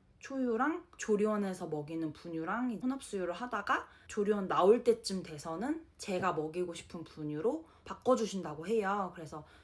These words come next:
제가 고른 분유는 레벤짠. 이름이 좀 어렵죠.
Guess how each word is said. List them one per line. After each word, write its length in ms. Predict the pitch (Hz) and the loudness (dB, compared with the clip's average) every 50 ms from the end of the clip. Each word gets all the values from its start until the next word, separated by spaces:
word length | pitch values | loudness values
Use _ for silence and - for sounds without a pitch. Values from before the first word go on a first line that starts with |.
| - _ - | -20 _ -16
제가 320 | - - 190 180 190 175 | -12 -10 -8 -6 -6 -6
고른 360 | 180 - 165 160 165 165 160 | -6 -6 -6 -6 -6 -8 -10
분유는 840 | 160 - - 160 156 156 156 156 165 196 226 247 254 262 262 254 262 - | -12 -12 -12 -10 -10 -10 -8 -8 -6 -4 -2 -2 -2 -2 -4 -6 -8 -4
레벤짠. 720 | - 175 175 175 175 220 240 247 254 247 - 170 143 131 131 - _ _ _ _ _ _ _ _ _ _ - - | 0 2 4 4 4 4 4 2 2 0 0 -2 -4 -4 -6 -12 _ _ _ _ _ _ _ _ _ _ -12 -6
이름이 420 | 180 185 180 190 185 175 170 - | -6 -4 -2 -2 -4 -4 -4 -6
좀 200 | - 160 151 151 | -8 -8 -6 -6
어렵죠. 460 | 147 143 - - - - - 147 - | -8 -10 -12 -16 -18 -16 -16 -16 -16